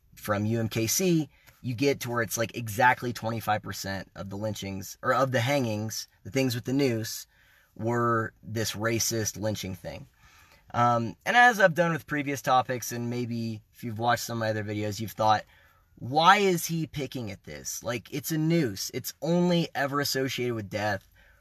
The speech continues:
Why does it matter? Like, why are you trying to reclaim the noose?" I'm not. I'm not, okay? I, that's not what I'm trying to do here. But I do want to draw out a point which also applies to this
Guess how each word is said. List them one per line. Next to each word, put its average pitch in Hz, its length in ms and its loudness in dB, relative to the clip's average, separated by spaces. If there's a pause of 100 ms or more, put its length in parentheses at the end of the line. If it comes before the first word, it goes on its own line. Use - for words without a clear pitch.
(200)
Why 135 260 4
does 156 160 2
it 131 100 0
matter? 123 640 4
Like, 110 200 0
why 110 200 2
are 139 40 2
you 135 80 -2
trying 127 300 0
to 117 80 -4
reclaim 120 600 -6
the 110 80 -4
noose?" 98 420 -6
I'm 165 160 4
not. 139 320 6 (160)
I'm 113 140 -2
not, 87 200 -4 (140)
okay? 104 380 -4
I, 104 100 -6
that's 107 300 -2
not 139 260 2
what 127 100 -2
I'm 123 80 -2
trying 113 220 -4
to 107 40 -6
do 104 200 -6
here. 98 340 -8 (460)
But 131 280 4
I 127 100 0
do 185 200 2
want 185 260 4
to 147 80 -4
draw 135 260 2
out 131 80 2
a 117 40 -4
point 202 480 -2
which 127 180 -6
also 143 340 -2
applies 117 420 -2
to 104 100 -12
this 107 220 -6